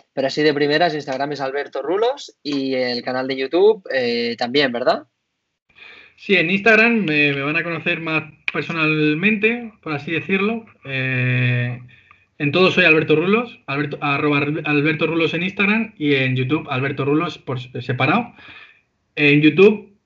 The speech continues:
Speaker 2: es donde más valor van a encontrar, porque, bueno, pues tengo mis listas de repro-, de reproducción, explico, pues, todo el tema de, pues, la vitamina B doce, eh, cómo combinar los alimentos, dietas que he hecho yo. Y luego también está todo, tengo también documentado todo mi proceso de competición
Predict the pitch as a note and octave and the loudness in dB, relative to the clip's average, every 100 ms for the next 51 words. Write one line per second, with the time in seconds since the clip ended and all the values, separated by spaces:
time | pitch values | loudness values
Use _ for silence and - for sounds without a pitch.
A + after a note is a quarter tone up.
0 | _ D#3 D#3 E3 D#3 C#3+ D3+ D#3 D#3 D#3+ | _ -6 -4 -4 0 2 2 2 4 4
1 | D#3 C#3+ C#3 C#3+ C#3+ C3 C3+ C3 D#3+ G#3 | 2 0 -6 -4 -4 -4 -6 -4 -2 -4
2 | - _ _ _ _ _ _ _ B2+ A#2 | -6 _ _ _ _ _ _ _ -8 -6
3 | A#2 B2+ A2 A2 C3 C3 B2+ B2+ C3 C#3 | -4 -2 -4 -4 -4 -2 0 0 0 0
4 | C3 B2 C#3 C3 B2+ B2+ B2 B2 C3 B2+ | 0 -2 -2 -2 -2 0 2 2 2 2
5 | B2+ D#3+ E3+ C3+ B2+ C#3+ C#3 B2 A2+ B2 | 4 2 2 0 0 -2 -2 -2 -2 -2
6 | B2 B2 A#2+ A#2 A#2 A#2 A2+ A#2 A2 A2 | 0 2 2 2 2 0 -2 -4 -4 -2
7 | A#2 A#2+ D#3 E3 F#3+ G#3+ G3+ G3 G3 G3+ | -2 -2 -2 0 2 0 2 4 6 6
8 | G3 - C3+ C3 B2+ C#3+ C#3+ C#3 C3+ C#3+ | 4 0 -2 -2 -2 -2 -2 -2 -4 0
9 | D3 D3 D3 D#3 E3 F3+ D#3 E3+ D3+ D3 | 2 4 2 0 0 -2 0 0 4 4
10 | C#3+ - F#3+ - C#3+ F#3 F#3 F3+ - - | 2 0 -2 0 0 2 0 -2 -6 -16
11 | _ - - - - - - _ F3 F3+ | _ -20 -20 -20 -20 -20 -20 _ 0 4
12 | F#3 G3 F3+ F3+ F#3 F#3 F3 E3+ F3+ F3+ | 4 4 4 2 0 0 0 0 0 0
13 | E3+ E3 D#3 E3 D#3+ D#3 E3 E3 D#3+ D3 | 0 0 -2 -4 -2 -2 -2 -2 -2 0
14 | C#3+ C#3 C3+ D3+ D#3 D3+ D#3 D3+ C#3 C#3+ | 0 -2 0 0 2 2 2 0 0 0
15 | D#3 D3+ C#3+ B2+ B2+ A#2+ C#3+ D3+ F#3+ - | 0 -2 -2 -4 -4 -2 0 0 0 -8